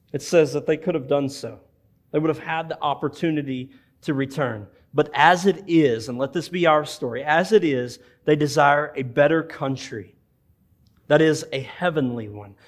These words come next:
Therefore, God is not ashamed to be called their God, for he has prepared for them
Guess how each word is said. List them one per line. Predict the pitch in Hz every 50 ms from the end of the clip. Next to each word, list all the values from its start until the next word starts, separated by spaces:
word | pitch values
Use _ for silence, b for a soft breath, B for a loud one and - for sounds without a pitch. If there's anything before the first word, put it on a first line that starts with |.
| b b
Therefore, | b 151 160 190 190 185 - - 165 151 147 147
God | 123 117 147 151 165 170 175 180 170
is | 151 147 131 127
not | 143 147 156 156 147
ashamed | 131 - - - - 196 180 180 170 156 147 143 143 135
to | - 196
be | 135 139 127
called | 120 - - - 160 160 156 156 156 156 147 - B B B B B
their | 147 143 147 147 143
God, | 135 120 143 143 147 147 147 143 143
for | - 143 127
he | 117 151 175 170
has | 156 156 135 127
prepared | - - 143 131 - _ - - - 185 196 196 185 170 135 123 120 - b b b b b
for | _ - 139
them | 120 127 131 127 123 123 123 120